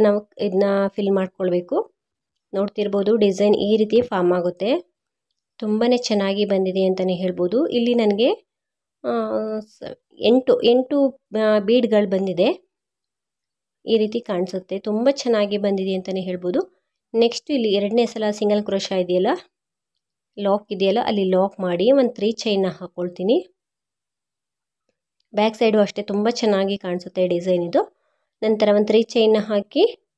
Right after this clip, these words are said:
ಬೀಡ್ ಆದಮೇಲೆ ಲಾಕ್ ಇರುತ್ತಲ್ವ, so ಅಲ್ಲಿ ಲಾಕ್ ಮಾಡ್ಕೊಳ್ಬೇಕು.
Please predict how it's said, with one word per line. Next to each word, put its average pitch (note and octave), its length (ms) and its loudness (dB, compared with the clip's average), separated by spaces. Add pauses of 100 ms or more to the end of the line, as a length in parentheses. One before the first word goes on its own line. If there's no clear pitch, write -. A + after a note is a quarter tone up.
(720)
ಬೀಡ್ A3 260 2
ಆದಮೇಲೆ G3+ 340 2
ಲಾಕ್ G3 300 -2
ಇರುತ್ತಲ್ವ, G3+ 360 -4
so B3+ 220 -2 (100)
ಅಲ್ಲಿ G3 180 0
ಲಾಕ್ G3 280 0
ಮಾಡ್ಕೊಳ್ಬೇಕು. F3+ 640 -4